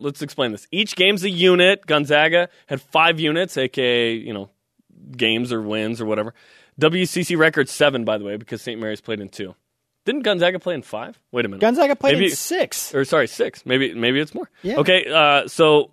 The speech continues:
Speaker 1: those seven units made the league, seven or eight, made the league, like, twelve million bucks, eleven point nine. Huh? So that's distributed. We don't know how it's distributed. The N C A A says,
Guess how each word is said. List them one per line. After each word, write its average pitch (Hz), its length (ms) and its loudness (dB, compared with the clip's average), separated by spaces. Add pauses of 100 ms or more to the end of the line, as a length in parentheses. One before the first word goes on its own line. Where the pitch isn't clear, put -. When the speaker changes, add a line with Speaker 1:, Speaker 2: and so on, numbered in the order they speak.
(160)
Speaker 1:
those 165 240 4
seven 220 340 4
units 202 300 -2
made 175 320 0
the 170 80 -2
league, 139 420 -2
seven 123 200 -8
or 104 80 -12
eight, 107 140 -18 (240)
made 151 280 0
the 143 80 -6
league, 151 340 0
like, 127 340 -2
twelve 143 280 0
million 131 240 -6
bucks, 92 260 -14
eleven 113 200 -6
point 104 180 -14
nine. 87 80 -20 (540)
Huh? 139 200 2 (200)
So - 120 -6
that's 214 220 2
distributed. 202 960 2 (600)
We 185 140 -2
don't 247 140 0
know 240 140 4
how 190 200 2
it's 214 120 -8
distributed. 220 440 -4
The 196 120 2
N 196 80 0
C 190 120 -2
A 180 160 2
A 170 40 -2
says, 131 380 -2